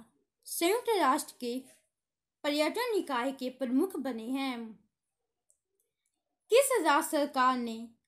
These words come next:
नौकरियों में खिलाड़ियों के लिए पाँच परसेंट आरक्षण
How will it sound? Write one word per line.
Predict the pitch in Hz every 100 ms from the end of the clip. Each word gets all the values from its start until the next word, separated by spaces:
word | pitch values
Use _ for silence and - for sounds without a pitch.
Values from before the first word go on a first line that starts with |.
| _ _
नौकरियों | 262 269 - - _ - 294 320 466 403
में | 294 233 254 - _ -
खिलाड़ियों | 330 302 285 285 349 453
के | - 277
लिए | 247 226 220 - _ _ _ _ -
पाँच | 320 453 453 -
परसेंट | 294 285 269 269
आरक्षण | 269 277 277 - 440